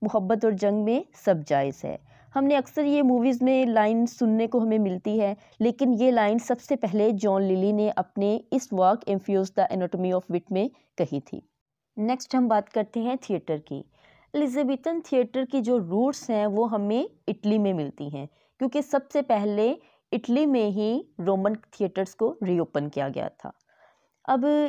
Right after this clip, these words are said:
इनके जो मेजर थिएटर हैं, उनके नाम हैं द थिएटर, कर्टन, रोज, स्वान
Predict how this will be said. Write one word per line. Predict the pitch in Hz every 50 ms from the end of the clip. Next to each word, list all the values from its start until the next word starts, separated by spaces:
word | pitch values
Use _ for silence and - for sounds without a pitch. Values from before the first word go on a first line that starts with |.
| - -
इनके | 269 269 277 262 - 294
जो | 247 277 277
मेजर | 254 226 202 196 196 196 269 277
थिएटर | 269 - - 240 196 220 220 226 226
हैं, | 226 240 233 233
उनके | - 220 214 202 240 220
नाम | 196 175 160 165 185 220
हैं | 214 220 220 214 214 254 254 190
द | 175
थिएटर, | 185 190 190 - - - 175 165 165 - 196 202 220 233 - _ _ _ _ _ _ _ _ -
कर्टन, | 196 180 175 170 - 190 185 190 214 254 - _ _ _ _ _ -
रोज, | 180 165 180 180 175 170 175 190 226 233 - _ _ _ _ _ _
स्वान | _ - - 202 190 175 165 165 175 220 240